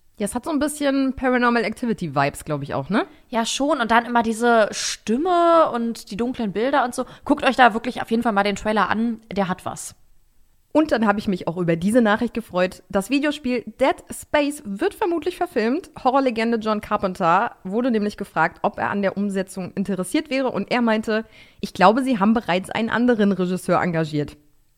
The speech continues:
Speaker 1: Also vermutlich hat er da jetzt eine kleine Info geleakt, nämlich, dass schon an diesem Projekt gearbeitet wird.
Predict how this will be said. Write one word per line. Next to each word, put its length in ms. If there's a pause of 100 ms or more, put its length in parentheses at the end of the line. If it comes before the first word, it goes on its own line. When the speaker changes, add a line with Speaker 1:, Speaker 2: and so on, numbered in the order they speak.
Speaker 1:
Also 220
vermutlich 640 (260)
hat 120
er 80
da 100
jetzt 220
eine 80
kleine 240
Info 300
geleakt, 500
nämlich, 280
dass 160
schon 160
an 120
diesem 180
Projekt 360
gearbeitet 540
wird. 220